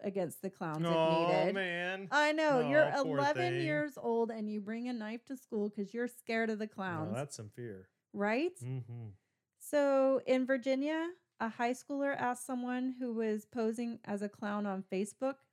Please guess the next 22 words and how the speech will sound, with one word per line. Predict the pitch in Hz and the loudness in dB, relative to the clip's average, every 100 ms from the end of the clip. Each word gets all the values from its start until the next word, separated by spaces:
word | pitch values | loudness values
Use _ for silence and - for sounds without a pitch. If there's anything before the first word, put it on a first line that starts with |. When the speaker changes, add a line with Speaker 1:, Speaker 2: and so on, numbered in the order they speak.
| _ | _
Speaker 1:
to | 247 | -8
commit | 233 247 247 - | -6 -4 -2 -2
murder | 196 202 220 226 | -2 0 0 0
for | - 180 | -2 -6
them. | 165 143 - 214 _ _ _ _ _ | -4 -6 -8 -14 _ _ _ _ _
And | 226 233 | -4 0
in | 220 208 | 0 0
Albany, | 208 226 269 277 277 302 - | 0 2 0 0 0 -2 -6
someone | - - 226 233 233 | -12 -4 0 0 0
made | 220 | 0
a | 214 | -2
clown-related | 214 214 208 196 190 196 190 180 165 | -2 -4 -2 0 0 0 0 -4 -4
bomb | 165 165 180 | -4 -2 -4
threat, | 208 202 226 - | -4 -2 0 -2
which | 202 196 - _ - | -4 -4 -4 _ -10
I | 208 196 | -6 -6
thought | 190 - 190 | -4 -6 -6
was | 190 - | -8 -8
hilarious. | 196 175 165 165 180 208 - _ _ _ _ _ _ _ | -8 -4 -2 -2 -2 -4 -10 _ _ _ _ _ _ _
<laughs> | |
Speaker 2:
<laughs> | |
Speaker 1:
I | 170 220 226 - 123 - _ - 208 - | 2 4 4 2 -4 -12 _ -2 0 6